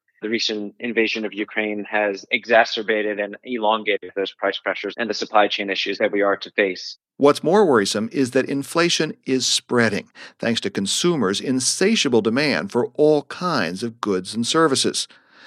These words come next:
Speaker 2: Last month, the Fed began raising interest rates in an effort to tamp down that demand. What the central bank would like to do is cool off inflation without sending a chill through the whole economy.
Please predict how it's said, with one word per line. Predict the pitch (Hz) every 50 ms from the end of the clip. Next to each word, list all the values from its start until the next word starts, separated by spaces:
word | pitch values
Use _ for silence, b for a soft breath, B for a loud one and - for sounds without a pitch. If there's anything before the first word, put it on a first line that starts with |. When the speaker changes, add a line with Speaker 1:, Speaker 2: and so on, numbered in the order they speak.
| B B B B B
Speaker 2:
Last | - 117 120 120 113 -
month, | 135 135 135 139 -
the | 110 101
Fed | - 131 123 117
began | - 107 123 120 117 110 101 95 95 101
raising | 113 123 139 143 139 117 117 110 107 92 -
interest | 143 165 190 196 - 127 110 - - -
rates | 90 73 82 95 -
in | 120 113
an | 117
effort | 120 117 - 131 123
to | - 143
tamp | - _ - - - 156 151 151 147 - - -
down | 117 139 160 185 202 196 175 143
that | 107 90 82 - -
demand. | - 76 78 76 71 78 113 131 127 B B B B B B
What | - 101 -
the | -
central | - 117 117 117 117
bank | 92 110 110 110 104 -
would | 101 92 90
like | 92 120 156 185 - -
to | -
do | - 82 73 67 82 95
is | 87 95 95 -
cool | - - - - - 180 180 175 160 147
off | 135 135 127 123 -
inflation | 113 101 101 - - 170 180 185 - - 110 107 - - _
without | - 131 135 131 117 143 160 202 226 220
sending | - - 160 143 139 127 117
a | 110 104
chill | - - - - 202 185 131 92 85
through | 95 - 131 127
the | 131
whole | 123 120 107 95 98 101
economy. | - - 156 156 147 135 107 90 - -